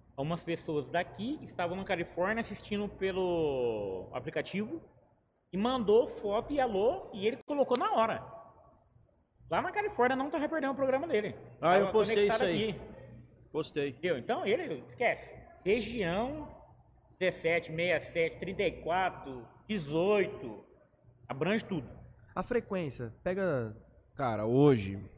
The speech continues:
Speaker 3: tipo, no, no, no, no carro
Speaker 4: eu
Speaker 3: lá e
Speaker 4: acho
Speaker 3: tal.
Speaker 4: que a gente consegue chegar em Aparecido, Taboado. É porque
Speaker 1: Vai
Speaker 4: muito
Speaker 1: mais, vai mais.
Speaker 4: Vai mais? É
Speaker 1: Ó,
Speaker 4: porque,
Speaker 3: Vai
Speaker 4: tipo
Speaker 3: mais?
Speaker 4: assim,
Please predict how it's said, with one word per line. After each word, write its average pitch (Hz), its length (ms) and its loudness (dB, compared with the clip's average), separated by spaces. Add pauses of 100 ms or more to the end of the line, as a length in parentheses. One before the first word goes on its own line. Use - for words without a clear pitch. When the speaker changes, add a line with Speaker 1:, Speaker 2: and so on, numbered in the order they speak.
Speaker 3:
tipo, 143 240 0
no, 156 200 0
no, 156 200 0
no, 147 500 -2
no 135 100 -4
carro 139 380 0
Speaker 4:
eu 127 120 4
Speaker 3:
lá 143 60 6
e - 40 8
Speaker 4:
acho 165 120 8
Speaker 3:
tal. - 80 -2
Speaker 4:
que 175 60 0
a 175 40 2
gente 180 140 -4
consegue 170 400 -2
chegar 143 260 -4
em 143 40 -2
Aparecido, 143 600 -2
Taboado. 113 600 -2 (220)
É 156 120 4
porque - 140 2
Speaker 1:
Vai 160 140 -14
Speaker 4:
muito 139 220 4
Speaker 1:
mais, 151 240 4
vai 143 140 2
mais. 110 240 -4
Speaker 4:
Vai 127 160 2
mais? 143 240 0
É - 40 4
Speaker 1:
Ó, - 40 6
Speaker 4:
porque, 117 160 0
Speaker 3:
Vai 170 160 4
Speaker 4:
tipo 247 80 0
Speaker 3:
mais? 147 120 -2
Speaker 4:
assim, - 100 -14